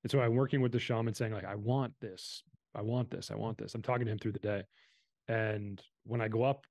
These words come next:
and I see him at the, in the line to get the medicine, he, like, really stayed with me longer than everyone else and just kinda looked and didn't, like, say anything, but just kinda, like, intuitively, like, said enough.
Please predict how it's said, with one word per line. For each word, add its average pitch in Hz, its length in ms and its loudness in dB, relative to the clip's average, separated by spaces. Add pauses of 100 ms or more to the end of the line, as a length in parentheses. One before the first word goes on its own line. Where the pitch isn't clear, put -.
(140)
and 113 120 -4
I 104 80 -4
see 127 260 -2
him 107 380 -4
at 107 220 -8
the, 98 580 -4 (540)
in 113 120 -2
the 98 80 -2
line 107 280 0
to 104 80 -6
get 98 240 -4 (420)
the 101 80 -8
medicine, 104 480 -4 (500)
he, 117 180 2
like, 104 180 2
really 120 280 6
stayed 110 260 0
with 104 100 -4
me 107 100 -4
longer 104 300 -4
than 101 120 -6
everyone 95 320 -6
else 156 260 -2
and 107 80 0
just 117 140 0
kinda 147 180 4
looked 120 300 2
and 110 140 -2
didn't, 131 260 2 (100)
like, 117 180 -2
say 147 180 2
anything, 107 380 -2
but 101 180 -8
just 120 180 -4
kinda, 117 200 0
like, 101 220 -4
intuitively, 110 920 0
like, 92 240 -8
said 95 440 -2
enough. 98 420 -6